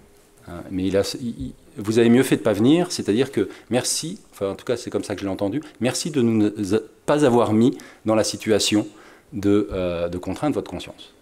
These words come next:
Et il m'a pas dit, il m'a pas dit, vous êtes un, il m'a, il a pas jugé ma conscience. Il m'a dit, si vous avez, si votre conscience vous dit ça, vous avez bien fait de pas venir. Et, euh, et, et je pense que c'est, c'est assez, et c'est assez beau. Et puis il faut porter, hein, toutes les, toutes les personnes qui, euh,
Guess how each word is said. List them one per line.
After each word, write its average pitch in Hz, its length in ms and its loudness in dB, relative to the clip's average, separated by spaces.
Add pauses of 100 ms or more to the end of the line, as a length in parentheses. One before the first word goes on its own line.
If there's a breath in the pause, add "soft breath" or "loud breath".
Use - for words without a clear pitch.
(760)
Et 101 80 -2
il 85 100 -4
m'a 87 80 -8
pas 95 100 -2
dit, 110 240 -4
il 85 60 -2
m'a 87 120 -2
pas 90 120 -4
dit, 104 80 2
vous 98 160 -2
êtes 92 140 -2
un, 78 420 -6 (240)
il 90 80 -10
m'a, 90 120 -6
il 87 120 -6
a 82 40 -8
pas 87 100 -4
jugé 110 260 2
ma 113 80 4
conscience. - 560 -4 (580 soft breath)
Il 95 40 -8
m'a 90 80 -8
dit, 113 100 -6
si 117 140 -6
vous 95 100 -4
avez, 104 140 2
si 101 160 -4
votre 101 160 -2
conscience 123 320 -2
vous 123 60 -4
dit 92 100 -4
ça, - 240 -4 (320)
vous 107 160 -4
avez 98 120 2
bien 80 140 -6
fait - 80 -6
de - 60 -8
pas - 80 -8
venir. - 180 -12 (680 loud breath)
Et, 95 160 -2
euh, 90 320 -4
et, 95 280 -8
et - 20 -8
je - 80 -10
pense 135 160 -6
que - 60 -12
c'est, 90 480 -4
c'est - 200 -14
assez, 85 400 -12
et 98 60 -12
c'est - 300 -10
assez 95 200 -8
beau. 123 220 0 (320 loud breath)
Et 90 60 -14
puis 92 160 -6
il - 20 -2
faut 90 140 -8
porter, 92 340 -2
hein, 82 160 -8
toutes - 160 -14
les, 80 220 -10
toutes - 180 -14
les 98 60 -6
personnes 98 460 -8
qui, - 220 -16
euh, 76 60 -14